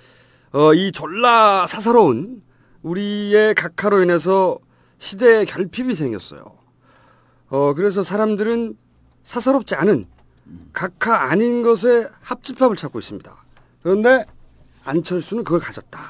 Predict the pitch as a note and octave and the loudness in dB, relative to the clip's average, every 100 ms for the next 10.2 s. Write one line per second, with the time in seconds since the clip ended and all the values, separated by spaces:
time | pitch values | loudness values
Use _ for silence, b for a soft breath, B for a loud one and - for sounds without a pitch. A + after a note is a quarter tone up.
0 | - E3 G#3 G#3+ F3+ D#3+ F3 G#3+ - b | -10 -4 0 2 0 0 -2 -2 -6 b
1 | b b b b b E3 F3 D3+ F3+ G#3 | b b b b b -4 -2 -2 -2 -2
2 | G#3 G#3+ G#3+ G#3 G#3 F#3+ F#3 F#3 F#3+ F3+ | 0 0 0 0 -2 -4 -10 -8 -4 -4
3 | F#3 F3 E3+ C#3 C3 C3+ B2 B2+ B2+ B2 | -2 2 2 2 -2 -2 -4 -4 -2 -2
4 | G2 G2 A#2 G#3+ _ b b b b b | -4 -8 -10 -12 _ b b b b b
5 | F3+ A3 G#3 D#3 A3 G#3+ A#3 B3 F3+ F3+ | -2 0 2 2 2 0 0 -2 0 0
6 | G#3 - F#3+ G#3+ A#3 C3+ F#2 _ C3+ D#3+ | -2 -4 -4 0 0 0 -4 _ -8 -2
7 | F3+ D3 F#3 D3 A#2 G2+ F#3 _ b b | 2 2 2 -2 -6 -6 -10 _ b b
8 | b b b b b - C#3+ F#3 G3 - | b b b b b -10 -2 -2 -2 -6
9 | D3 G3 F#3+ G#3 F#3 F3+ G#3+ F#3+ E3 F#3+ | -4 0 2 0 -2 -2 0 2 2 2
10 | G#3+ | 2